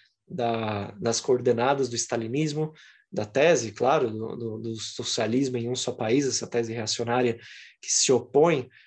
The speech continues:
à teoria da revolução permanente levantada pelo Trotsky e que, é, foi batalhada, né, durante toda a década de trinta contra o, a,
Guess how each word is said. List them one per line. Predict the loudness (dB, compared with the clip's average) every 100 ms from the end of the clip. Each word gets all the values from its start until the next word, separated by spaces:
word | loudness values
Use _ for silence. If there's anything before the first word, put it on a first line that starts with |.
| -10
à | -6
teoria | 0 4 6
da | 4
revolução | 2 0 -2 -2
permanente | -2 -2 -2 -2 -2 -2
levantada | -4 0 0 0
pelo | -4
Trotsky | -4 2 2 0 -12 -18 -20 -16 -12
e |
que, | -2 -2 -2 -10 -20 -14 -10
é, | -8 -10 -16 _ _
foi | -12 4 4 4 0 -14
batalhada, | -14 -2 0 0 2 2 4 4 2 0
né, | -2
durante | -4 -6 -8 0
toda | 4 4
a |
década | 4 0 -4
de | -6
trinta | -2 -2 -2 -4 -10 -12 -20 -20 _
contra | 2 4 4 0 0
o, | -2 -4 -4
a, | -6 -6 -8 -10